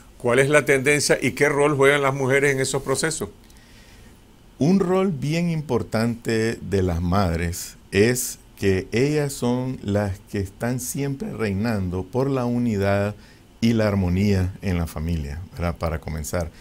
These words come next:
Speaker 2: Y otro rol bien importante de las madres en la empresa familiar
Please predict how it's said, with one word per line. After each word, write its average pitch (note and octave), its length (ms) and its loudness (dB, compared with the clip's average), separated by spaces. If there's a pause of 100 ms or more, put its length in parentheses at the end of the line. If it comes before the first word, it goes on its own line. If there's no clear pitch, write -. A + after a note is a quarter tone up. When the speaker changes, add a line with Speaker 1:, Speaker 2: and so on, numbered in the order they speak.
(360)
Speaker 2:
Y G3+ 160 2
otro E3+ 400 2
rol C#3 320 2
bien B2+ 300 2
importante A#2 840 -2 (120)
de G2 120 0
las F2+ 220 -2
madres A2+ 720 -4
en F2+ 240 -2
la F2 320 -2
empresa F#2+ 420 -2
familiar G2+ 460 0